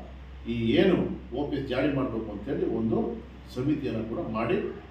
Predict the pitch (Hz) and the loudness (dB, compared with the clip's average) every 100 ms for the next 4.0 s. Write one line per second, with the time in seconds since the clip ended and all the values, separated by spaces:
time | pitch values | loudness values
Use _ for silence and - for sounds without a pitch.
0 | - 113 113 - - 113 113 110 110 - | 0 2 2 0 -4 -4 -6 -6 -8 -6
1 | 113 113 107 110 101 98 - - 139 135 | -6 -4 -2 0 0 -2 -6 -4 0 0
2 | 120 110 113 113 113 107 104 104 92 101 | 0 -2 -2 -4 -6 -6 -6 -6 -8 -8
3 | 113 113 110 107 95 95 98 95 92 | -2 -2 -2 -4 -4 -4 -4 -4 -4